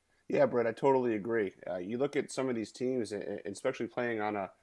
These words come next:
on a neutral court with empty arena. Uh, teams like a Gonzaga. Gonzaga's obviously playing very well. They're by far the best team in the country.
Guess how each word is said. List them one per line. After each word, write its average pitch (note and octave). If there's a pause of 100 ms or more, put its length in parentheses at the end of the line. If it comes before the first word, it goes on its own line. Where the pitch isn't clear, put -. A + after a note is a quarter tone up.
(300)
on A2
a G#2+
neutral A#2+
court B2+ (240)
with G#2 (100)
empty A#2+ (180)
arena. A2+ (440)
Uh, G2+ (100)
teams D#3
like D#3+
a D3
Gonzaga. A#2+
Gonzaga's A#2 (120)
obviously B2
playing A#2+
very A#2
well. A#2
They're G#2
by G#2
far B2
the A2+
best A2+
team A#2
in G2+
the F#2
country. G#2+